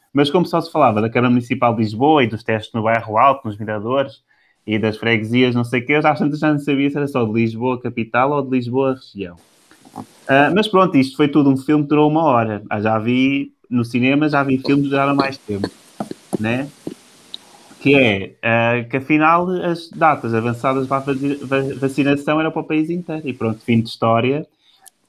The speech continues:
Foi uma conferência de imprensa <laughs> cu-, cuja validade só teve um, cujas verdades, eh, que, ilações que saíram de lá só tiveram uma hora. Pronto, porque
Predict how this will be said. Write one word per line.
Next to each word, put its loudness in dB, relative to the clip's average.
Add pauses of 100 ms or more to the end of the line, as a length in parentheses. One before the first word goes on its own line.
(160)
Foi 6
uma 6
conferência 2
de 0
imprensa -2 (380)
<laughs> -20
cu-, -4
cuja 4
validade 2
só -6
teve -4
um, -6 (640)
cujas 0
verdades, 0 (120)
eh, -2
que, -16
ilações 0
que -20
saíram -2
de -4
lá 2
só -8
tiveram -4
uma -2
hora. -2
Pronto, -2 (360)
porque 2